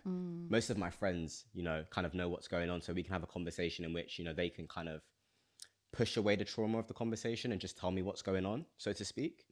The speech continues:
Speaker 2: So that's been, like, a good way for me to stay up to date, but not necessarily, like, go through all the headlines. And I feel it, but I, I feel like when it comes to my friends, they just, they know how to deliver it better. So that's nice.
Speaker 1: Yeah.
Speaker 2: And I do this, like, weird kind of, like,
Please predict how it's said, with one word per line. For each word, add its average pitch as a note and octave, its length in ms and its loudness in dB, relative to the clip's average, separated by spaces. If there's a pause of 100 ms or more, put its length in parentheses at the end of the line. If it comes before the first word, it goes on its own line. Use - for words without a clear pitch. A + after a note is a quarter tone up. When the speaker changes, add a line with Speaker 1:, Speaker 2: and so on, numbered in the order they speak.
Speaker 2:
So - 180 4
that's A2 280 6
been, G#2 100 0
like, F2+ 180 -2
a F#2+ 40 -4
good - 200 -4
way F2 120 2
for F2 140 -6
me F2 100 -2
to - 80 -8
stay - 120 -4
up - 200 -4
to F2 80 -8
date, E2+ 200 -2
but E2 120 -4
not E2 160 -2
necessarily, D#2+ 580 -4
like, D#2 220 -2
go D#2+ 180 2
through E2 200 -6
all D#2 100 -6
the D#2 80 -4
headlines. D2 680 -6
And D2 200 -16 (400)
I G2 80 8
feel B2+ 340 8
it, D#2 240 2
but D#2+ 80 6
I, E2 140 4 (100)
I F2 60 -2
feel - 160 -2
like D#2+ 240 0
when E2+ 80 0
it - 80 -6
comes E2 240 -6
to - 40 -10
my D#2 120 -6
friends, D#2 340 -8
they D#2+ 80 -6
just, D#2+ 220 -12
they E2 100 -4
know D#2+ 120 -2
how D#2 100 0
to - 160 -6
deliver D#2 320 -8
it - 80 -16
better. - 240 -10 (460)
So - 120 2
that's - 220 4
nice. E2+ 340 -2
Speaker 1:
Yeah. E3+ 240 -2 (220)
Speaker 2:
And A2+ 100 8
I A#2 60 10
do C#3 80 6
this, - 160 4
like, A#2+ 160 6
weird F#2+ 420 6
kind F#2+ 180 2
of, E2 60 -4
like, F2+ 320 4